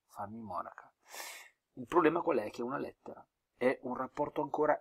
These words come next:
indiretto, non è un messaggio comunicato in presenza al padre, al quale il padre potesse rispondere immediatamente.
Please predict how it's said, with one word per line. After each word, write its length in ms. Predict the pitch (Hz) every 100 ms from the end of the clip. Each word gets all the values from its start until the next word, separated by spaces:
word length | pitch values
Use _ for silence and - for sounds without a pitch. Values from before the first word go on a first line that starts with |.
| -
indiretto, 1080 | 170 165 165 156 156 147 113 - - 120
non 280 | 123 143 156
è 220 | 185 180 - -
un 160 | 139 135
messaggio 540 | 131 - 143 131 139
comunicato 720 | - 135 131 135 151 139 147 -
in 220 | 143 127
presenza 800 | 127 127 113 123 123 120 120 -
al 180 | 123
padre, 540 | - 139 143 156 151 _ _ - - -
al 240 | 123 127
quale 320 | - 165 175 156
il 100 | 120
padre 500 | 151 175 170 - _
potesse 420 | - - 156 -
rispondere 480 | 139 - 170 160 151
immediatamente. 960 | 165 165 156 143 135 131 104 98 -